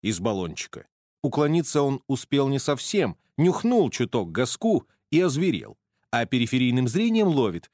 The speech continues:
двое ребят уже подбегают к нему. Один поехал в реанимацию с переломом позвоночника, второй — с разрывом печени. Девушка отделалась переломом руки.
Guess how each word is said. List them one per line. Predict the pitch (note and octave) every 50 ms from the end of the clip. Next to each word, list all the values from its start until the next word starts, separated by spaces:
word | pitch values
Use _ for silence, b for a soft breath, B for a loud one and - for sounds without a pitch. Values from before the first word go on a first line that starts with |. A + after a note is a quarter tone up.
| _ _ _
двое | G2+ G#2 B2+ D#3 D3+ D3
ребят | C3+ C#3 B2 C3+ D#3+ D#3 -
уже | B2+ G#2+ G#2+ C#3+ C3
подбегают | - C#3 A#2+ C3+ D#3 C3+ A#2+ G#2 E2 C2+ - -
к | - -
нему. | D#2+ C#2 G#1+ G1+ - _ _ _ _ _ _ _ _ _ _
Один | - A2 C#3+ E3 A#3 B3+ A3+
поехал | - E3 D3 C#3+ B2+ - C3+ B2+
в | G#2+ A2+
реанимацию | B2+ A#2+ A#2+ C3 D#3 G3+ B3 A#3 - - - F#3+ F3+
с | -
переломом | - - F3 E3 E3 D#3 E3+ D#3+ D3+ C#3+
позвоночника, | - - C3+ A2+ C3 C3+ C3 C3 B2 A2+ - - B2+ C3 - A#2+ G#2 b b b b
второй — | - - - D#3+ E3 G3 A3 G#3
с | - -
разрывом | B2+ A#2 A2+ F#2+ B2 D3 E3 D#3+ D#3 D3 C3
печени. | - - F2+ D#2+ D2+ - - - C#2+ - - - _ _ _ _ -
Девушка | F#2 G#2+ C#3+ D3+ D#3 E3 - - - D#3 D3
отделалась | C#3 G#2+ F2 A#2 C3 B2+ B2+ B2 B2 B2 A#2 - - _ _ _
переломом | - C3 A#2+ A2+ G#2+ G2+ G2+ G#2 G2 G#2+ G#2 G#2
руки. | G#2+ G#2+ - - - - - -